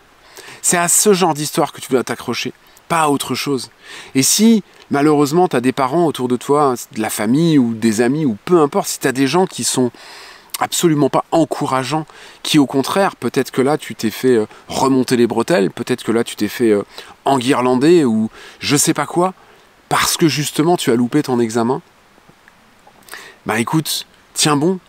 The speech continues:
parce que c'est pas grave.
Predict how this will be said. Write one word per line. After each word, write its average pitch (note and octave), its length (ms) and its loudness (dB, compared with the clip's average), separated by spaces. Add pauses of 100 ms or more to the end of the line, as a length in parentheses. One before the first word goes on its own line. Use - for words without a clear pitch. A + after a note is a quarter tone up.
(420)
parce - 220 -4
que A#2 340 4 (760)
c'est - 160 -4
pas B2 120 -2
grave. B2 320 -2